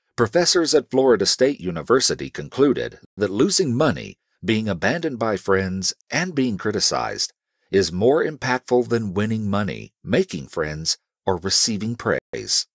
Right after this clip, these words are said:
They conducted an experiment in which participants gained or lost the same amount of money. The pain participants felt over losing money was far greater than the joy they felt when gaining it.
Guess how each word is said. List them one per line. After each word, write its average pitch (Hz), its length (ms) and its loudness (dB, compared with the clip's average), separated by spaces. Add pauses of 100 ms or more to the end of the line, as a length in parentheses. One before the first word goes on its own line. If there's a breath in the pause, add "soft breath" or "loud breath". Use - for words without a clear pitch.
(520)
They 139 160 2
conducted 131 600 0
an 113 100 2
experiment 90 680 0
in 107 120 2
which 107 200 -2
participants - 640 -2
gained 80 420 -4
or 69 160 -4
lost 67 520 -4
the 76 80 -4
same 165 300 -2
amount 143 320 -4
of 101 80 -4
money. 95 380 -2 (720)
The 120 100 4
pain 202 320 -2
participants 123 640 0
felt 78 320 -2
over 82 180 -4
losing 98 460 0
money 62 340 -12 (240)
was 104 200 2
far 185 260 2
greater 143 420 -2
than 117 200 -2
the 101 120 -2
joy 127 440 0
they 73 180 -4
felt - 420 -6
when 147 200 -8
gaining 160 360 0
it. - 220 -14